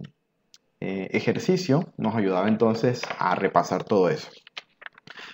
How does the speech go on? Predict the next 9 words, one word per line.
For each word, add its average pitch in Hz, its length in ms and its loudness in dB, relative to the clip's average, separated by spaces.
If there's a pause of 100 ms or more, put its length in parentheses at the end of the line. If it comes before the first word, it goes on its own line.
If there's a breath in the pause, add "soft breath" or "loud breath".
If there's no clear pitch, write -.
(120 loud breath)
Bien, 147 320 10
momento 131 320 6
entonces 175 400 2
de 165 120 2
comenzar 131 640 0
con 160 380 4
nuestra 110 600 -4
próxima 151 840 0
lección. 135 680 -4